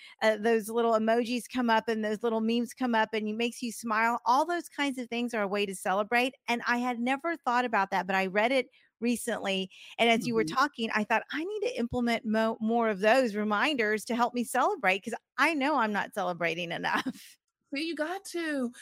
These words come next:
Speaker 2: You have to celebrate, you know, and bring your girlfriends along, you know, go out for a drink, just say, you know, "Let's go get a wine or let's have some girl talk." And they'll be like, "Well, why?" Like, "'Cause I've reached my goal." And, you know, we all, especially bring all your right girlfriends, they're like, "Oh, I love a good celebration,"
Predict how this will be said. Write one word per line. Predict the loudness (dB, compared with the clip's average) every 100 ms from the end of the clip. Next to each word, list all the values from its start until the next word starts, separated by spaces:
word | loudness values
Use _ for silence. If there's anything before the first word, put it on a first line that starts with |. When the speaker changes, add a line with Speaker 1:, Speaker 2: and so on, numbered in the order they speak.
| -6
Speaker 2:
You | -2 -2
have | -4 -8 -6
to | -8
celebrate, | -4 -4 -4 -6 -4 -4 -4 -2
you | 0
know, | 0 -2 -8 -2
and | 4 6
bring | 4 2
your | 2
girlfriends | 4 2 0 -4 -2
along, | -2 -2 -4 -6 -2
you | 0
know, | 2 2
go | 2 2
out | 2 0
for | -2 -2
a | -2
drink, | 0 0 0 -4
just | -6
say, | -2 -2 -2
you | 0
know, | 0
"Let's | 0 -2
go | 0 -2
get | -2
a | -4
wine | -4 -4 -2 -2
or | -2
let's | -4 -4
have | -6
some | -4 -8
girl | -4 -4
talk." | -4 -6 -2
And | 0
they'll |
be | 2
like, | 0 0
"Well, | 0
why?" | 0 2 0 -2 _ _ _
Like, | -2 0
"'Cause | -2 2
I've | 2 2
reached | -2 -2 -4
my | -4 -2
goal." | 2 4 4 2 4
And, | 6
you | 6
know, | 4
we | 4 2
all, | 2 6 6 4 -2 -14 -16
especially | 4 4 4
bring | 0 2
all | 2 2
your | 2
right | 2 2
girlfriends, | 2 0 2 0
they're | 2
like, | 2 4
"Oh, |
I | 4 4
love | 4 0
a | 0
good | -4 -4
celebration," | -2 -2 0 0 0 -2 -4 -4